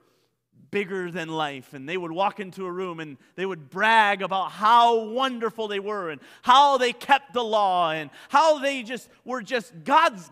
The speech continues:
gift to mankind. And they didn't want to lose that. They wanted to hold on to what they had been given. Listen, we are all like this as well.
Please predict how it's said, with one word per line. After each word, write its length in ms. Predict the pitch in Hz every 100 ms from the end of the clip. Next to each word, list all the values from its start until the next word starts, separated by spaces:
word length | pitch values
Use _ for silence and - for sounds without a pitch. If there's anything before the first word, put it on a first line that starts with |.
| 165
gift 360 | 180 320 - -
to 100 | 220
mankind. 640 | 208 196 170 156 107 92 _ _ _ _ _ _ _ _ _ _ _ _ _ _ _ -
And 140 | 233
they 140 | 359
didn't 160 | 359 320
want 180 | 285 277
to 60 |
lose 400 | 311 381 381 220
that. 260 | 156 120 - _ _ _ _ _ _ _ _ _ _ _ _ _ _ _
They 60 | 170
wanted 240 | 196 196
to 100 | 175
hold 380 | 180 208 214 202
on 400 | 190 202 202 208
to 220 | - 185 165
what 240 | 160 151
they 480 | 170 170 160 151 151 _ _ _ _ _ _
had 240 | - 127 123
been 240 | 120 117
given. 400 | 117 110 95 101 123
Listen, 400 | 120 - 107 98 _ _ _ _ _ _ _ _ _ _ _ _ 151
we 80 |
are 120 | 143 131
all 680 | 135 131 131 135 135 _ _
like 260 | 135 120 -
this 400 | 113 _ _ _ _ _ _ _ 110
as 120 | 107
well. 220 | 104 -